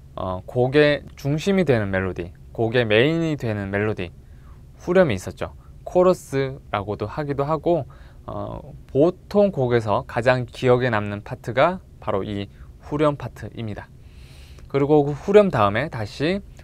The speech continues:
벌스로 갈 때 나오는 간주, 인터루드가 있었죠. 그리고, 어, 벌스랑 코러스 사이를 연결을 해주는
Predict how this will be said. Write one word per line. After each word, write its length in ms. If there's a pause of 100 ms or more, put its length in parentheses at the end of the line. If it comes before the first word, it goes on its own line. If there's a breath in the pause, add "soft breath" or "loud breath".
(140)
벌스로 440
갈 180
때 160
나오는 480 (220)
간주, 500 (460)
인터루드가 1040
있었죠. 520 (420 loud breath)
그리고, 480 (500)
어, 540 (400 soft breath)
벌스랑 640
코러스 640 (140)
사이를 540
연결을 380
해주는 460